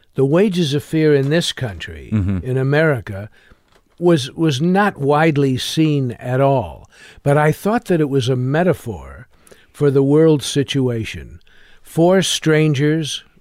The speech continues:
Speaker 1: riding a load of dynamite, and if they did, they hated each other. They were all flawed,
Speaker 2: Mm-hmm.
Speaker 1: but if they didn't cooperate, they would blow up together.
Speaker 2: Mm-hmm.
Speaker 1: And that to me,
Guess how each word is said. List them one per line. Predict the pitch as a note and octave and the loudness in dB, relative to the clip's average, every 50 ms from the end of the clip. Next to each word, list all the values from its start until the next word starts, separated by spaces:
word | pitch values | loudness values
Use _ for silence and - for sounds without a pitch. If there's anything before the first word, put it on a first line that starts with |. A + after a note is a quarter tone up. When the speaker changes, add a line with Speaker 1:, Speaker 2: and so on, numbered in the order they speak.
| _ _ | _ _
Speaker 1:
riding | - A2+ A#2+ C3 C#3 D3+ D#3+ E3 E3+ E3 | -12 -8 -6 -2 0 0 2 2 2 2
a | D3+ C3+ | 0 0
load | B2+ B2 B2+ C3 C#3+ D#3+ D#3+ | 0 0 0 2 2 2 2
of | E3 C#3+ B2 A2 | 0 -2 -4 -4
dynamite, | - D3 C#3 D3 D3+ C3+ B2 G#2+ G2+ F#2+ F#2 G2 A2+ B2 - - - - - - - - - | -2 -2 0 0 -2 -2 -2 -4 -6 -8 -10 -10 -12 -12 -14 -18 -20 -20 -20 -20 -20 -10 -4
and | C#3+ C#3+ C#3+ | 0 0 0
if | C3+ - | 0 2
they | - C#3+ C#3 | 2 2 2
did, | C3 A2+ E3 F3 - - | 2 2 0 0 0 0
they | C#3 D3 C#3+ C3+ | 2 2 2 2
hated | F#2+ C#3 F3+ G#3+ F#3+ F3+ C#3+ | 2 2 2 4 4 4 2
each | C3 B2+ A#2+ A2+ - B2+ | 2 -2 -2 -4 -6 -6
other. | A#2 G#2+ G2+ G2+ A2 B2 D#3 - - - | -6 -6 -8 -8 -10 -10 -10 -12 -6 0
They | C#3+ D3 | 2 2
were | D3+ D3+ D3+ - | 4 2 2 0
all | - D3+ E3 F3+ F#3+ G3+ G#3 G#3+ A3 G#3+ F3+ - - _ _ - _ _ _ _ _ _ _ _ _ _ _ _ _ | -2 0 2 4 4 4 4 4 2 0 -2 -6 -12 _ _ -20 _ _ _ _ _ _ _ _ _ _ _ _ _
flawed, | - - - - D3+ D#3 D3 C3+ A#2 G#2 F#2+ A2 B2 D3+ C#3 - | -20 -10 -2 0 2 2 2 2 0 -2 -6 -8 -8 -10 -8 -4
Speaker 2:
Mm-hmm. | A#2 G#2+ F#2 G2+ F#2+ | -2 -2 -2 -2 -2
Speaker 1:
but | E2+ - D3+ | 0 2 2
if | D#3 - | 2 2
they | - E3 E3 D#3+ | 2 2 2 2
didn't | C3 G3 A#3 B3+ B3 G#3+ | 2 2 0 0 -2 -2
cooperate, | - - E3+ F#3 F#3 F#3+ G#3 A3 A3+ - D#3+ C3 A2 F#2 E2+ E2 F#2+ B2 - - - - - - - - - - | -2 0 2 2 4 4 2 2 0 -2 -2 -2 -2 -4 -8 -12 -14 -16 -18 -20 -20 -20 -20 -20 -20 -20 -10 -2
they | C#3 D#3 D#3 | 2 2 4
would | D#3+ D#3+ D#3+ C3+ A2+ | 4 4 4 4 2
blow | C#3+ D#3 F#3 A3 G#3+ G#3 | 2 4 4 4 4 4
up | A3 G#3 F#3+ - - | 4 2 2 -2 -4
together. | - D#3 D#3 C3+ E3 F#3+ G3+ F3+ - D#2+ C2+ - - - - | -2 0 2 4 4 2 2 0 -2 -6 -10 -16 -16 -10 -8
Speaker 2:
Mm-hmm. | G#2+ F2+ F2 G2 F2 D#2+ - - - | -6 -6 -4 -6 -6 -8 -10 -12 -4
Speaker 1:
And | - D3+ D#3 | 0 2 2
that | D#3 E3+ G3 F#3+ - | 4 2 0 0 0
to | - F#3+ | 0 2
me, | G3 F#3+ F#3 F3+ F3+ F3+ F3 F3+ - | 4 4 4 4 4 4 2 0 -2